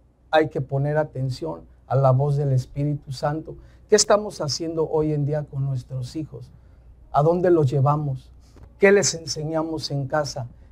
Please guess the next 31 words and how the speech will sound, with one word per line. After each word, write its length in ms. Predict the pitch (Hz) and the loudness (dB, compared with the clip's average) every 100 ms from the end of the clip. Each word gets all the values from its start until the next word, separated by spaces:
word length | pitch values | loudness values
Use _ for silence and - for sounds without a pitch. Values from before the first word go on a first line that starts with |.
| - | -4
¿Qué 100 | 156 | 0
les 180 | 160 143 | 2 2
ministramos 760 | 147 143 131 - 160 208 160 139 | 2 2 0 -2 -4 -4 -8 -4
a 60 | |
nuestros 500 | 135 127 - 120 - | -2 -2 -4 -6 -4
hijos? 340 | 135 - 117 - - - - | -6 -6 -12 -14 -20 -18 -4
Como 220 | 147 147 | 0 2
verdaderos 600 | 147 139 139 160 175 147 | 4 4 6 6 6 2
padres 540 | - 175 185 180 131 - _ | 6 6 4 -4 -10 -16 _
y 80 | 135 | -10
sujetos 640 | 127 127 - 160 - 147 143 | -8 -6 -2 -2 -2 -10 -4
al 120 | 135 | -4
Señor 360 | 135 139 147 139 | -4 -4 -4 -6
Jesucristo, 640 | 143 135 131 165 - - - - _ | -10 -10 -10 -10 -12 -16 -18 -20 _
debemos 420 | 135 131 139 143 131 | 0 2 2 0 -2
de 100 | 127 | 0
dar 200 | 143 139 | 0 -2
buen 360 | 131 170 175 | -6 -8 -12
fruto 460 | - 202 208 220 202 - - | -10 -10 -8 -12 -14 -18 -10
en 120 | 131 139 | -4 -2
nuestra 360 | 139 - 123 | -2 -2 -6
casa. 460 | - 160 165 139 123 - - - | -2 -4 -4 -10 -14 -18 -20 -6
¿Para 260 | 135 139 135 | -2 0 0
qué? 160 | 190 | -4
Para 240 | 196 147 127 | -4 -4 -6
que 100 | 139 | -6
nuestros 540 | 143 127 - 120 - | -4 -6 -8 -10 -8
hijos 360 | 202 - 170 127 - - | -10 -10 -12 -12 -20 -20
sean 320 | - 143 151 | -6 -4 -4
el 160 | 160 139 | -4 -4
reflejo. 680 | 131 127 165 175 175 139 | -4 -4 -4 -4 -4 -8